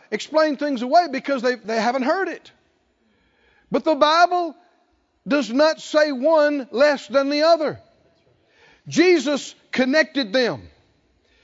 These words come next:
The Holy Spirit connected them. Isaiah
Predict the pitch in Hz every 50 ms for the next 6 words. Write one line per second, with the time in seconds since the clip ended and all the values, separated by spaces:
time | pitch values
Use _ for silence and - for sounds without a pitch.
0 | _ _ _ _ - 233 220 254 302 330 320 302 - - - - 339 349 339 320
1 | 277 196 147 - _ _ - 262 262 254 277 277 277 - 233 220 175 185 196 175
2 | 175 185 240 277 285 269 294 320 339 349 330 285